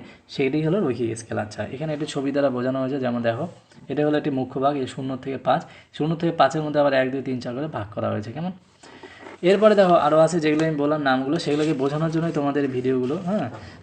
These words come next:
যতগুলো স্কেল আছে সবগুলো কিন্তু খুব ভালো মতো বুঝিয়ে দিচ্ছি, তোমরা এই কনসেপ্টগুলো অবশ্যই ক্লিয়ার রাখো। এরপরে বলছি কি ডায়াগোনাল স্কেল। এই যে ডায়াগোনাল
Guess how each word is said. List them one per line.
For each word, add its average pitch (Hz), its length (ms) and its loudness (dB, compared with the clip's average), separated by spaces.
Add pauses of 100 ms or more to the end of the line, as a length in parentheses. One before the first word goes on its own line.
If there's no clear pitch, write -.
যতগুলো 147 300 2 (100)
স্কেল 165 200 4
আছে 175 200 4
সবগুলো 156 260 4
কিন্তু 156 220 -2
খুব 147 160 -4
ভালো 123 180 -2
মতো 143 200 0
বুঝিয়ে 135 200 0
দিচ্ছি, 151 240 0
তোমরা 139 220 -2
এই 135 120 -4
কনসেপ্টগুলো 139 480 -2
অবশ্যই 127 320 -4
ক্লিয়ার 123 260 0
রাখো। 101 160 -6 (920)
এরপরে 196 240 4
বলছি 202 200 4
কি 214 140 4
ডায়াগোনাল 139 420 6
স্কেল। 127 200 -6
এই 127 60 2
যে 120 100 -2
ডায়াগোনাল 156 360 4